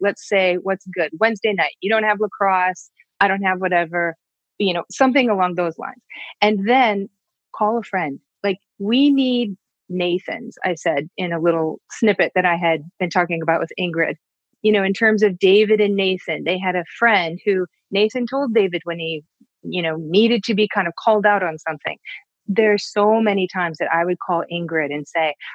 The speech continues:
"I need to convey such and thus to my daughter, Abby." And Ingrid would talk with me about it because she knows Abby. She knows the trajectory of Abby. And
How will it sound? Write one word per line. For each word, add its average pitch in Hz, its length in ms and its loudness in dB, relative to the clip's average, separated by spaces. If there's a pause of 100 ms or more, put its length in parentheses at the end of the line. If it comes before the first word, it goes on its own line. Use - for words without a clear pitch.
(140)
"I 196 200 4
need 214 280 2
to - 140 -16
convey 165 600 -2 (260)
such 190 300 -2
and 185 160 -4
thus 160 340 -2
to 180 60 -6
my 165 160 -2
daughter, 165 460 -2
Abby." 156 480 -4 (340)
And 170 260 0 (140)
Ingrid 196 360 0
would 170 160 0 (340)
talk 254 300 2
with 175 180 -6
me 156 120 -8
about 143 300 -8
it - 100 -10 (300)
because 233 300 -2
she 175 200 -4
knows 160 300 -6
Abby. 160 460 -2 (300)
She 208 180 0
knows 190 200 0
the 190 120 0
trajectory 180 840 0
of 214 120 2
Abby. 214 500 0 (360)
And 214 460 2